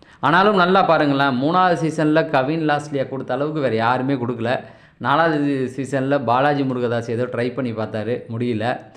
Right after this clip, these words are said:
மத்தபடி வேற யாருமே தரல. இந்த சீசன்ல வந்து நான் எதிர்பார்த்தேன், அந்த, அந்த ஸ்கூல் டாஸ்க்கு அப்புறம்,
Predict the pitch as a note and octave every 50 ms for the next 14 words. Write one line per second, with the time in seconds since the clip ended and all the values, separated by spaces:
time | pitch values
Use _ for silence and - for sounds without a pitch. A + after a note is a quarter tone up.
0 | - _ _ _ _ _ - B2 A#2+ A#2 D3 C#3+ D3+ E3 E3+ E3+ E3 D#3 D#3 D3+
1 | D3 C#3+ C#3+ C#3 C3+ B2+ C3+ C#3 C3+ C#3 C#3+ C#3 C#3 C#3 D3+ D3 D3 C#3+ C3 C3+
2 | D3 D3 C#3 - - - - C3 C3+ C#3 C3 - E3 E3 D#3 F3+ E3+ E3+ E3 D#3+
3 | D3 D3+ D3+ D3+ D3+ F3 F#3 F#3 F#3 F#3 - - - - - - _ _ _ _
4 | - D3+ D#3 D#3+ E3+ F#3+ A3 A3 G#3 F3+ C#3 - F#2 G#2 - - - - B2+ A#2+
5 | A#2+ A#2+ A#2+ A#2+ A#2 A#2 A#2 A#2 A2+ A2+ A2+ A2 G#2+ A2+ - - D#3+ D#3+ D3+ D3+
6 | C#3+ C3+ - - C3+ B2 A2 - C#3+ C3 C3 D3 F3+ - - -